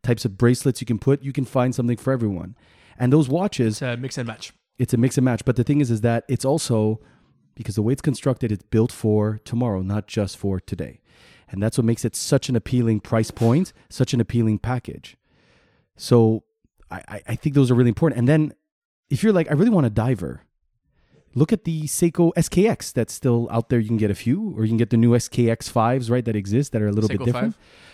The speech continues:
Speaker 1: The Seiko fives. I mean, if you can get an S K X at, um,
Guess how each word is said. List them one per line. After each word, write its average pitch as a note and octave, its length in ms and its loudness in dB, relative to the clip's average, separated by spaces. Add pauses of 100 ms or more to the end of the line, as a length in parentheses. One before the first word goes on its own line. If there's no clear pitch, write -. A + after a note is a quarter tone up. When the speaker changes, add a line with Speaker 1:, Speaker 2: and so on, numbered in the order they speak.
(140)
Speaker 1:
The A2+ 80 -2
Seiko A#2 360 4
fives. B2+ 480 -4 (1500)
I C3+ 80 4
mean, D3 260 6 (760)
if C#3 160 0
you G#3 60 -2
can G3+ 160 0
get D#3 160 2
an C3+ 120 4
S D3+ 160 2
K B2 240 2
X - 420 -8 (440)
at, A#2 320 -2
um, F#2 800 0